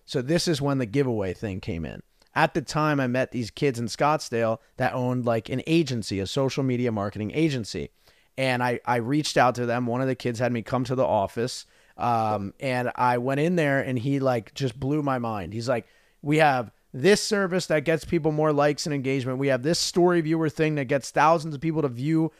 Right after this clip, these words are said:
their profiles that you can sell. And then we also sell these giveaways where a celebrity shouts out a page and then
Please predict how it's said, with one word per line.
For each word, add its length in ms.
their 120
profiles 760
that 140
you 80
can 140
sell. 360
And 160
then 100
we 140
also 300
sell 200
these 160
giveaways 600
where 140
a 40
celebrity 520
shouts 320
out 140
a 40
page 460
and 100
then 100